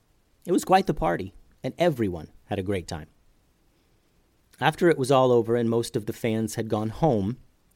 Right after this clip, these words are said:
Momo was helping the brothers clean up a bit. "Well, boys, you proved me wrong.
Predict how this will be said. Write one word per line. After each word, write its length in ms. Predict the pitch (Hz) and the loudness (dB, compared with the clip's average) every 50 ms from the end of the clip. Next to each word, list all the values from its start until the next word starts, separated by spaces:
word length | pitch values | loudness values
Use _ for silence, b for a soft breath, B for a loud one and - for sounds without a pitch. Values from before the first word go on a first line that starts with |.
| _ _ _ _ _ - | _ _ _ _ _ -2
Momo 400 | 110 135 151 151 139 127 113 113 | 2 4 4 4 4 4 4 2
was 160 | 117 127 120 | 2 0 0
helping 340 | - 131 117 - 123 117 117 | 0 0 0 0 0 0 0
the 60 | 113 | -2
brothers 440 | 107 110 110 107 104 107 104 98 - | 0 0 0 0 0 0 -2 -2 -6
clean 240 | - - 117 110 107 | -6 -4 -2 0 0
up 140 | 110 107 - | 0 -2 -4
a 60 | 85 | -6
bit. 180 | 78 80 - - _ _ _ _ _ _ _ _ _ _ _ _ _ _ _ _ _ _ _ _ _ _ _ _ _ _ _ _ _ _ - | -8 -10 -12 -14 _ _ _ _ _ _ _ _ _ _ _ _ _ _ _ _ _ _ _ _ _ _ _ _ _ _ _ _ _ _ -2
"Well, 280 | 107 120 143 165 180 | 4 6 6 6 8
boys, 520 | 185 156 156 160 170 185 208 214 - - - _ _ | 8 10 10 10 10 10 8 4 0 -6 -10 _ _
you 160 | - 101 104 92 | -10 -8 -8 -8
proved 320 | - - 117 131 143 143 | -4 0 2 2 4 6
me 120 | 156 156 | 6 6
wrong. 340 | 156 123 101 92 92 87 - | 6 4 2 -2 -6 -8 -12